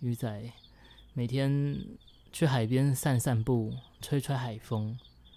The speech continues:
然后有更多的时间可以读书，可以去写写小说，似乎也是不错。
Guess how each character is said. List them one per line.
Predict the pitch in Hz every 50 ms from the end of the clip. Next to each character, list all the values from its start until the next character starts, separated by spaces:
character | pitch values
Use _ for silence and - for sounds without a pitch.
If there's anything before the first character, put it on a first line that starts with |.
| _ - - - - - - - - - -
然 | 123 120 120
后 | 120 120 123 123
有 | 127 123 120
更 | - - 156 147 139
多 | 156 143
的 | 131
时 | - - 120
间 | - - 127 127
可 | - -
以 | 127 113
读 | - - 113 104 104 107
书， | - - - 117 113 113 110 113 131 - - - - - _ - - - - _ - _ - _ _ _ _ _ - _ -
可 | - -
以 | 147
去 | 127 - 156
写 | 135 - - - 113 117
写 | 117 - 123 120
小 | 120 - 120 117 -
说， | - - - - 117 113 120 123 123 131 - - _ _ _ _ _ - - - - - _ - - - _ - - - - - - - - - - - - - _ _ _
似 | - - - - 202
乎 | 180 190 185
也 | 190 156 110
是 | 104 - - 131
不 | 123 -
错。 | - - - - 117 104 104